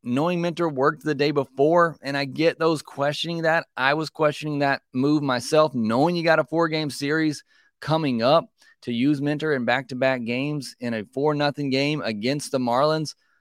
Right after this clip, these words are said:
It's a bit questionable, but I'm not, you know, not gonna hate on Snitker for going after it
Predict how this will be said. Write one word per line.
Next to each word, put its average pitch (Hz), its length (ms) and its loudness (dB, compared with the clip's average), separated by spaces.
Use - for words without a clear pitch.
It's 180 120 0
a 226 60 6
bit 220 220 0
questionable, 120 520 0
but 147 260 0
I'm 160 200 -4
not, 180 240 -2
you 196 140 -12
know, 156 100 -6
not 202 180 -2
gonna 185 180 -2
hate 175 180 2
on 151 160 0
Snitker 143 420 -2
for 127 160 0
going 139 460 0
after 113 320 -2
it 90 100 -8